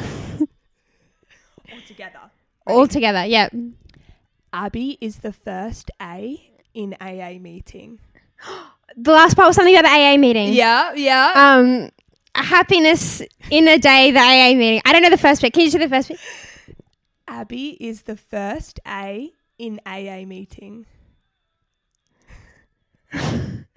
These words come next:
Speaker 1: What are you listening to? I can hear it. <laughs> One more time,
Speaker 2: <clears throat> Yeah,
Speaker 1: okay?
Speaker 2: one more
Speaker 1: And then
Speaker 2: time.
Speaker 1: we'll move on
Speaker 2: Yeah,
Speaker 1: to the
Speaker 2: okay.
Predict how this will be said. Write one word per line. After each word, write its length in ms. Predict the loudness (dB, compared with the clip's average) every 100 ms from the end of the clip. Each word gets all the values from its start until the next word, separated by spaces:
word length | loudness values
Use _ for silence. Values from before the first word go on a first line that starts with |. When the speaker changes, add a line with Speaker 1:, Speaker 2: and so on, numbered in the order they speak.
| _ _ _ _ _ _ -20 -20 _ _
Speaker 1:
What 140 | 0 0
are 40 |
you 280 | -2 4 4
listening 320 | 4 -2 -4 0
to? 100 | 4
I 160 | 4 2
can 140 | -4 0
hear 560 | 4 6 4 4 2 2 _ _ _ _ _ _ _ -16
it. 0 |
<laughs> 160 | -16 -16 _ _ _ _ _ _ _ _ _ _ _ _ _ _ _ _ _ _ -20 -20 -20 -20 _ _
One 220 | -4 0
more 160 | 2 0
time, 520 | -2 -6 -6 -8 -8
Speaker 2:
<clears throat> 20 |
Yeah, 120 | -8
Speaker 1:
okay? 80 | -2
Speaker 2:
one 100 | 0
more 100 | 0
Speaker 1:
And 100 | 0
then 120 | -4
Speaker 2:
time. 40 | -6
Speaker 1:
we'll 100 | -8
move 260 | -8 -8
on 120 | -4
Speaker 2:
Yeah, 140 | -4 -4
Speaker 1:
to 100 | -4
the 60 |
Speaker 2:
okay. 260 | -2 -2